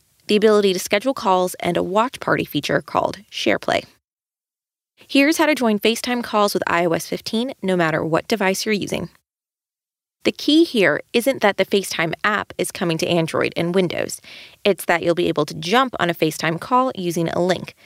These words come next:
so as long as the person scheduling or starting the call has an Apple device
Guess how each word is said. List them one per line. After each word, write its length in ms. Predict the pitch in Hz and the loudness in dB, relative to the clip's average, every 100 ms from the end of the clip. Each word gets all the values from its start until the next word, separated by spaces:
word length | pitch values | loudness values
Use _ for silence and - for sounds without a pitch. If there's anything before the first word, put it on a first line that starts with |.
| - - | -20 -18
so 160 | - 208 | 0 2
as 120 | 190 | 4
long 220 | 202 208 | 2 2
as 80 | 190 | 0
the 80 | 185 | -4
person 420 | - 220 208 185 | 0 0 0 -2
scheduling 640 | - - 220 208 196 180 - | -4 0 0 0 -2 -2 -2
or 160 | 160 | -2
starting 440 | - - 247 302 208 | -2 0 0 0 -2
the 80 | |
call 280 | - 160 165 | -2 0 0
has 200 | 165 160 | 0 -2
an 40 | 170 | -2
Apple 280 | 165 165 | -2 -2
device 480 | 160 175 220 240 - | -2 0 0 0 -8